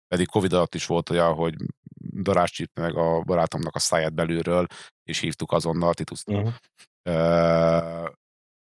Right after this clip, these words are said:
Speaker 1: az is egy ilyen vicc kategória. Az, a-, ők tök korrektek voltak, amúgy, mert mondták, hogy, ö, mi merre, meddig.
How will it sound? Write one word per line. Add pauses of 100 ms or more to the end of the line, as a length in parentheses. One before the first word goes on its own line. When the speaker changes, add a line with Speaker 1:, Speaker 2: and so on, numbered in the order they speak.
(360)
Speaker 1:
az
is
egy
ilyen
vicc
kategória.
Az,
a-,
ők (180)
tök
korrektek
voltak, (180)
amúgy,
mert
mondták,
hogy,
ö,
mi
merre,
meddig.